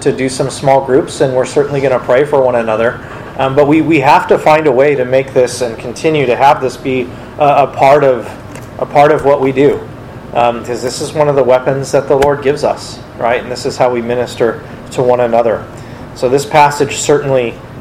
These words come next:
uh, encourages us to, to do that. Um, before, before I say a few things about the last three verses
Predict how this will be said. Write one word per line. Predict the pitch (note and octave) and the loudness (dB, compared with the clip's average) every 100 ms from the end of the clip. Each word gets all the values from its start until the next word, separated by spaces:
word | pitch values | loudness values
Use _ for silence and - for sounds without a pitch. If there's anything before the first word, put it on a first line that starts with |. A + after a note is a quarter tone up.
| - - | -10 0
uh, | A#2+ B2 | 0 0
encourages | A#2+ - C3+ B2+ A#2+ A2 | -2 0 2 2 -2 0
us | A2+ A2 - | 0 0 -4
to, | A#2 - | -4 -4
to | - A2+ | -8 -8
do | A2 A2+ | -6 -2
that. | A2 G2 - - - - - - - - - - - - - | -2 -2 -6 -10 -12 -18 -18 -16 -16 -16 -16 -18 -18 -14 -4
Um, | C#3+ C3 | -2 0
before, | C#3 C#3+ E3+ F#3 F#3 E3+ - - - - - - - - - - - D3+ | -2 0 4 6 6 4 0 -12 -16 -18 -18 -18 -18 -18 -18 -18 -14 -6
before | C#3+ D3 D#3+ D3+ D3 B2+ - D3+ | -4 2 4 6 4 0 -4 -2
I | |
say | B2+ E3 D3 | 2 4 2
a | |
few | C#3 D3 | 2 -4
things | C3 C#3 C3+ | -2 -2 0
about | B2 A#2+ A2+ - - - - | 2 4 4 0 -12 -16 -10
the | - | -2
last | B2 B2+ C3+ - | 2 2 0 -6
three | C3+ B2+ | -6 -4
verses | A#2+ B2+ - C#3 C#3 - | 0 -2 0 -2 -2 -12